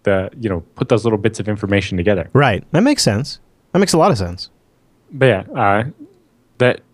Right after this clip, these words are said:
Speaker 1: they basically found evidence that this group's been going for at least seven years, uh,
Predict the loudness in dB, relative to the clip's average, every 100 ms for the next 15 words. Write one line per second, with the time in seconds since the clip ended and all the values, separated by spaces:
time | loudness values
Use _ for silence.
0 | _ _ 0 2 2 2 0 2 2 4
1 | 2 0 0 0 -2 -2 0 0 -2 2
2 | 2 2 0 0 -2 -2 0 0 0 0
3 | 2 2 0 -6 _ -12 -12 -2 2 2
4 | 2